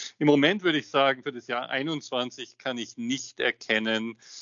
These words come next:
dass zwischen diesen Ländern das eine es richtig gemacht hat und das andere falsch. Wo man den deutlichsten Unterschied aus meiner Sicht sieht, sind die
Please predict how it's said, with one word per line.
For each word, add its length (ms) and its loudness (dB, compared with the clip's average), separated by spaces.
dass 200 -2
zwischen 300 -2
diesen 320 -2
Ländern 420 2
das 160 -6
eine 320 4
es 160 0
richtig 420 -2
gemacht 420 -4
hat 120 0
und 160 -10
das 140 -12
andere 460 0
falsch. 540 0
Wo 220 6
man 220 6
den 160 -8
deutlichsten 540 -4
Unterschied 440 -8
aus 160 -6
meiner 280 -2
Sicht 200 -14
sieht, 220 -10
sind 160 -12
die 140 -12